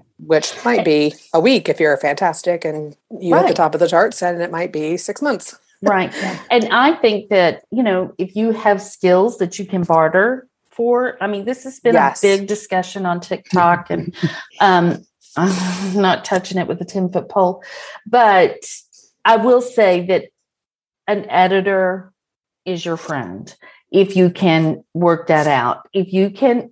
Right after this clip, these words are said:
Speaker 2: if there's any way you can make that money or barter for that service, then, um, you should do that. You should try to do that.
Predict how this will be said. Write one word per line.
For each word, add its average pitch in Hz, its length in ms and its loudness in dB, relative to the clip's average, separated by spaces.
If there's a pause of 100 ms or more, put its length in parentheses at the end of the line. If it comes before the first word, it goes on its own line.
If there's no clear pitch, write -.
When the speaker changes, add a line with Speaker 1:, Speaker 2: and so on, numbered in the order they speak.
(140)
Speaker 2:
if 202 140 -2
there's 190 340 2
any 220 260 0
way 208 180 2
you 175 200 -6
can 170 220 -10
make 165 240 -4
that 220 180 0
money 226 360 -2
or 165 160 -2
barter 156 400 0
for 196 220 -8
that 190 220 0
service, 202 640 -6 (480)
then, 170 680 2
um, 165 580 0 (920)
you 226 140 2
should 214 160 0
do 277 140 4
that. - 360 2
You 202 120 0
should 214 200 0
try 196 360 2
to 220 100 -2
do 226 220 -4
that. 147 340 -6